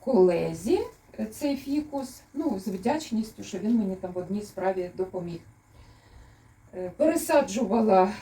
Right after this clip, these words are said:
е, ще один раз після того. Тут видно ось о попередній горщик, цей трошки більший. І цей вже дуже-дуже тісно, йому тут три черенка я садила.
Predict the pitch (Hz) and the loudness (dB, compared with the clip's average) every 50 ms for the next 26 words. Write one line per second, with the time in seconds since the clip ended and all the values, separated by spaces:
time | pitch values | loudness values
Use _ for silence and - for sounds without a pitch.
0 | - - 185 185 185 185 180 185 196 - - - - - 247 269 320 349 370 370 | -6 -4 -2 0 0 0 0 -2 -4 -8 -10 -8 -4 0 2 4 4 6 6 6
1 | 370 370 349 349 370 339 339 330 330 330 - - 302 302 - 302 302 302 - - | 6 4 4 4 4 4 4 2 0 -4 -8 -10 -10 -10 -6 -6 -6 -4 -4 -2
2 | 294 294 294 285 285 262 254 - - - - - _ _ _ _ - 277 - 196 | 0 0 2 2 2 0 -2 -6 -10 -20 -20 -20 _ _ _ _ -6 -4 -2 0
3 | 202 - - - 185 180 175 180 180 - 185 170 170 165 165 - - 190 185 - | 0 0 2 0 0 -2 -2 -4 -4 -4 -6 -4 -4 -4 -6 -6 -6 -6 -2 2
4 | 190 196 226 302 359 - 320 330 330 302 294 285 294 277 - - - 220 - - | 2 2 4 2 0 -2 -2 -6 -6 -4 -2 -2 -2 -2 -4 -6 -10 -10 -10 -10
5 | - - 180 175 - 185 180 180 - - - 185 190 226 262 320 320 311 - - | -8 -6 -6 -6 -6 -6 -8 -8 -10 -12 -14 -10 -6 -4 -4 -4 -4 -4 -6 -6
6 | 294 294 294 - - _ _ _ - _ _ _ _ - 220 226 226 - 320 320 | -6 -6 -6 -8 -12 _ _ _ -20 _ _ _ _ -4 -4 -2 -2 -2 -2 -2
7 | 294 233 - 233 220 196 185 294 302 262 208 208 220 - - 240 233 220 214 220 | -2 0 0 0 0 0 2 2 2 2 2 0 -2 0 0 0 0 0 0 -2
8 | - - 349 359 - - 285 277 262 247 247 - - 233 226 - - 269 240 214 | -2 -2 -4 -4 -4 -4 -4 -2 0 0 0 0 -2 -4 -4 -4 -2 -2 -2 -2
9 | - - 220 208 214 214 - 311 320 320 311 285 302 - 277 247 220 254 254 254 | -2 -2 -2 -2 -2 -2 -4 -4 -6 -4 -4 -6 -6 -6 -6 -4 -4 -4 -4 -2
10 | 247 247 240 240 | -2 0 -2 -2